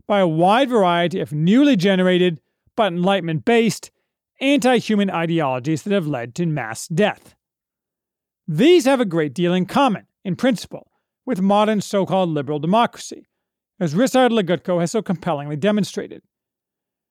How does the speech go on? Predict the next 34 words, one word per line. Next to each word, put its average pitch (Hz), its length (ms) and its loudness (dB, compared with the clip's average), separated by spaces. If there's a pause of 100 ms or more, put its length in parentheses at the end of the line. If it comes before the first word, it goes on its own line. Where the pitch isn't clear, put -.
(260)
The 202 80 0
men 269 320 4
who 311 100 4
created 190 400 2
any 285 220 2
of 233 100 2
these 202 180 0
worlds 151 360 -2
didn't 226 300 2
spend 185 340 -2
their 185 80 2
days 147 380 -4
hunched 208 380 -4
over 156 220 -2
in 160 120 -4
their 175 120 -2
chairs, - 640 -2 (680)
reading 262 400 2
uncompelling 214 640 0
documents 175 580 -2
packed 220 280 -4
with 196 140 -4
Latin 170 300 -2
phrases, 139 640 -8 (600)
performing 185 640 0
verbal 180 340 0
kowtows 151 680 -4
to 185 140 -6
Leo 160 300 0
the 156 120 -2
thirteenth. - 680 -4 (760)
They 330 160 4
got 226 200 2
on 139 420 0